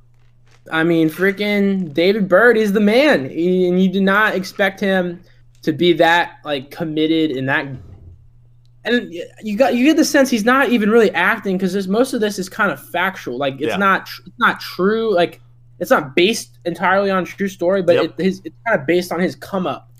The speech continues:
Speaker 2: Yep.
Speaker 1: And, like, his real life, his par-, his real parents are on the show, right? I think those are actually his parents.
Speaker 2: I
Speaker 1: Am I tri-
Speaker 2: believe so. I believe it's
Speaker 1: I
Speaker 2: his
Speaker 1: think
Speaker 2: real
Speaker 1: so.
Speaker 2: parents, and Gata is his hype man in real life too, obviously.
Speaker 1: Yeah.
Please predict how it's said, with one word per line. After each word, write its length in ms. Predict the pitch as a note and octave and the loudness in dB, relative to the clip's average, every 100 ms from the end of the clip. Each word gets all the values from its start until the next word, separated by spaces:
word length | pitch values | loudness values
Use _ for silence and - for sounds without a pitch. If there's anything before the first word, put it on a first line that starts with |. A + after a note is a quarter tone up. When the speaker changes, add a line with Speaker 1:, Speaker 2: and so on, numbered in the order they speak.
| - - | -20 -8
Speaker 2:
Yep. 220 | C3 B2+ | -6 -6
Speaker 1:
And, 140 | D#3+ D#3 | -4 0
like, 160 | D3+ | 0
his 240 | C3+ G3+ F3+ | -2 -10 -8
real 240 | F#3 G3 | 2 4
life, 480 | F3+ F#3+ F#3 C3+ - - - - | 4 4 2 0 -8 -20 -18 -2
his 220 | G#3 F#3 | 0 0
par-, 280 | - G3+ G3 | 0 0 4
his 180 | G#3 F#3+ | 2 2
real 240 | A3 A3 | 2 2
parents 420 | - A3 G#3 F#3 | 2 0 0 0
are 140 | D#3+ D3+ | 0 -2
on 80 | |
the 80 | C#3 | -4
show, 220 | - C3+ | -4 -2
right? 240 | B2 C3 C3 | 0 0 -2
I 40 | |
think 160 | C#3 D#3 | -4 -6
those 120 | D3+ | -6
are 140 | C3 B2+ | -6 -10
actually 300 | C#3+ C#3+ C3+ | -10 -8 -10
his 80 | B2 | -12
parents. 400 | D3+ C3+ - - | -12 -14 -16 -10
Speaker 2:
I 80 | A#2+ | -4
Speaker 1:
Am 60 | A#2+ | -4
I 20 | |
tri- 180 | B2+ C3+ | -4 -6
Speaker 2:
believe 420 | C#3 F#3 G#3+ G#3 | -6 -8 -8 -10
so. 840 | - - - E3 E3+ F#3+ A3+ C#4+ - - - | -10 -10 -8 -6 -4 -4 -6 -8 -16 -20 -6
I 60 | F#3+ | -4
believe 300 | D#3 D#3+ F#3+ | -4 -6 -6
it's 80 | F#3+ | -8
Speaker 1:
I 20 | |
Speaker 2:
his 80 | F3+ | -8
Speaker 1:
think 60 | F3 | -4
Speaker 2:
real 120 | F3+ | -4
Speaker 1:
so. 60 | F3 | -2
Speaker 2:
parents, 280 | F3 E3+ | -2 -2
and 240 | - C3+ B2 | -4 -10 -8
Gata 340 | C#3+ D3+ D3+ | -4 -2 -2
is 240 | - C#3 B2+ | -2 -8 -8
his 260 | C3+ A#2+ - - | -10 -12 -16 -20
hype 280 | - C#3 B2+ | -8 -6 -6
man 200 | C3 B2 | -6 -8
in 120 | B2 | -8
real 160 | A#2+ B2 | -6 -4
life 240 | A#2 A#2 | -4 -4
too, 260 | A#2 A#2 A2+ | -6 -6 -4
obviously. 460 | G#2 G#2 A2 - | -4 -6 -12 -6
Speaker 1:
Yeah. 100 | A2 | -6